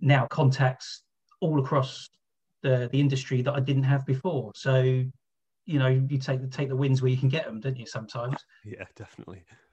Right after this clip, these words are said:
Speaker 1: But, um, I was gonna, just gonna mention, 'cause you did mention just briefly that you obviously make all your stuff, it's still the,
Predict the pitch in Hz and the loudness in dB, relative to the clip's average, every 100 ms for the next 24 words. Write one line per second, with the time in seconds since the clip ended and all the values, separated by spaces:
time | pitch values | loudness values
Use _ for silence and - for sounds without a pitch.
0 | _ _ _ _ _ _ _ _ 131 131 | _ _ _ _ _ _ _ _ 0 2
1 | 143 139 139 165 175 208 185 - 208 190 | 4 2 2 -2 -2 -2 -4 -2 -2 -2
2 | 214 202 139 135 165 208 196 190 180 151 | -4 -6 -6 -6 -4 -2 -2 -4 -6 -8
3 | - - - 190 190 131 120 127 151 147 | -8 -14 -6 -6 -4 -8 -12 -8 -6 -4
4 | 147 139 135 - _ _ _ - 135 147 | -4 -4 -8 -12 _ _ _ -16 -8 -2
5 | 147 135 135 131 147 131 - - 143 131 | -2 0 -2 -2 -2 -6 -8 -10 -6 -6
6 | 143 123 127 | -4 -4 -4